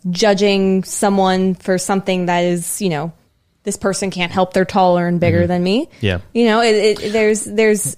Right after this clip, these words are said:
Speaker 2: Well,
Speaker 1: there's a difference between the two
Speaker 2: I
Speaker 1: things.
Speaker 2: think, I think what it does is it causes people to believe that something would happen from them from a complete stranger when the likelihood is it happens from people they know.
Speaker 1: It's stranger
Speaker 2: And,
Speaker 1: danger,
Speaker 2: well,
Speaker 1: that stranger
Speaker 2: well, it,
Speaker 1: danger
Speaker 2: it heightens
Speaker 1: element.
Speaker 2: that.
Speaker 1: Yeah.
Speaker 2: So based on the word that starts with R that we can't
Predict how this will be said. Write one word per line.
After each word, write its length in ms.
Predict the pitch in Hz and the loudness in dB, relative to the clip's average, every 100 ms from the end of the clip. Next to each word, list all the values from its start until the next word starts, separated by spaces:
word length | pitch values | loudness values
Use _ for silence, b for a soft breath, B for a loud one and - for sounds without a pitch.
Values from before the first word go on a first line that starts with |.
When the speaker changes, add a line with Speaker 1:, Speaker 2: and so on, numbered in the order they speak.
| - | -2
Speaker 2:
Well, 140 | 147 | -2
Speaker 1:
there's 300 | 220 233 214 | 2 2 2
a 40 | |
difference 440 | 208 233 208 120 - | 2 0 -2 -6 -8
between 300 | 185 196 175 | -8 -6 -8
the 60 | |
two 160 | 165 - | -8 -12
Speaker 2:
I 20 | - 131 | -4 -2
Speaker 1:
things. 40 | |
Speaker 2:
think, 160 | 170 160 | 0 0
I 80 | 131 | 0
think 220 | 180 170 | 0 2
what 80 | 151 | 2
it 120 | 92 | 2
does 300 | 98 98 87 | 2 2 0
is 60 | 87 | -2
it 120 | 82 | -4
causes 360 | - 113 113 - | 0 0 0 0
people 260 | 107 95 | -2 -2
to 80 | 87 | -4
believe 360 | 82 82 85 80 | -4 -4 -4 -4
that 140 | 69 | -6
something 320 | - 92 90 | -4 -2 -4
would 100 | 82 | -6
happen 300 | - 78 80 | -6 -8 -8
from 180 | - 82 | -8 -8
them 160 | 78 82 | -8 -8
from 180 | 85 | -8
a 60 | 80 | -8
complete 460 | - 82 - 87 - | -8 -10 -8 -6 -6
stranger 400 | - 80 80 82 | -6 -6 -6 -6
when 80 | |
the 80 | 82 | -6
likelihood 400 | 80 82 - 85 | -6 -6 -6 -6
is 100 | 82 | -6
it 80 | - | -8
happens 400 | - 92 78 80 | -8 -10 -10 -10
from 180 | - 80 | -10 -8
people 280 | 90 78 78 | -8 -8 -8
they 120 | 76 | -8
know. 300 | 71 55 - | -10 -12 -6
Speaker 1:
It's 120 | 262 - | -4 -4
stranger 420 | - 240 226 226 | 0 0 2 2
Speaker 2:
And, 80 | 202 | 2
Speaker 1:
danger, 680 | 220 226 214 196 190 180 170 | 2 0 0 0 2 0 2
Speaker 2:
well, 100 | 196 | 2
Speaker 1:
that 180 | 180 180 | 0 -2
stranger 280 | 226 208 | 0 2
Speaker 2:
well, 60 | - | 2
it, 40 | 120 | 2
Speaker 1:
danger 280 | 180 143 | 2 0
Speaker 2:
it 40 | 151 | 0
heightens 540 | - 131 98 92 92 | 0 2 2 0 -2
Speaker 1:
element. 340 | 73 - - - | -6 -8 -10 -4
Speaker 2:
that. 80 | |
Speaker 1:
Yeah. 60 | 202 | 0
Speaker 2:
So 260 | 113 107 - B B B 131 | 2 2 0 B B B -4
based 460 | 131 139 - - - | 0 0 -2 -6 0
on 280 | 117 110 | 2 2
the 220 | 101 98 95 | 2 2 2
word 420 | 98 101 101 92 | 2 2 2 0
that 80 | 90 | 0
starts 220 | 101 90 | 0 0
with 60 | |
R 140 | 87 85 | -2 -2
that 100 | 73 | -4
we 100 | 85 | -2
can't 520 | - - 87 - - | -2 -2 -4 -8 -12